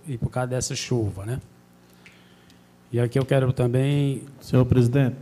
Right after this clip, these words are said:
Speaker 2: pela ordem.
Speaker 1: Pela ordem, senhor presidente.
Speaker 2: É, o vereador João da Coca também ontem apresentou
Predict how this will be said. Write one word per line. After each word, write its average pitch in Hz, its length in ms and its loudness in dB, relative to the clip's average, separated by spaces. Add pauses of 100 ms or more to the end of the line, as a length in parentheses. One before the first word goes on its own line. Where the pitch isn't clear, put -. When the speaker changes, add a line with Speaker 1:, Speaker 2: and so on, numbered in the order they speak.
Speaker 2:
pela 123 240 -2
ordem. 107 360 -2
Speaker 1:
Pela 139 180 4
ordem, 135 220 2
senhor 110 80 0
presidente. 117 340 0
Speaker 2:
É, 131 480 -2
o 120 160 -2
vereador 135 460 2
João 131 120 0
da 123 140 2
Coca 123 280 -4
também 127 340 -2
ontem 131 260 0
apresentou 120 1040 0